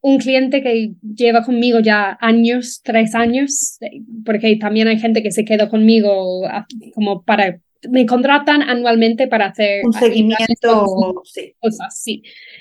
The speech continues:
Speaker 1: Y él quería comprar un jacuzzi y luego el jacuzzi no funcionaba y había que, lo que puede ocurrir.
Speaker 2: Sí, cosa, imprevistos, totalmente.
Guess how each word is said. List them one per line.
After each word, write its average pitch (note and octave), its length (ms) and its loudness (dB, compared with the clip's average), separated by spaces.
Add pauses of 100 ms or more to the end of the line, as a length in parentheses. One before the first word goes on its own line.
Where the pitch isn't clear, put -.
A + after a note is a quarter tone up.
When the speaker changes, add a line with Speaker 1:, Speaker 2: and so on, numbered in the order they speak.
(180)
Speaker 1:
Y C4 200 0
él D4 180 2
quería D4+ 320 0
comprar D4 360 -2
un D4+ 180 6
jacuzzi D#4 540 2
y C#4+ 40 -2
luego C4+ 240 4
el C4+ 140 2
jacuzzi D4 480 2
no C#4 180 0
funcionaba C#4+ 840 2
y B3+ 120 2
había C4+ 320 2
que, C4 100 2
lo A#3+ 120 0 (280)
que D#4 140 2
puede F4+ 320 2
ocurrir. B3 480 -4 (480)
Speaker 2:
Sí, A3 360 -6 (240)
cosa, A#3+ 300 0
imprevistos, C#4+ 880 0
totalmente. A3 880 -4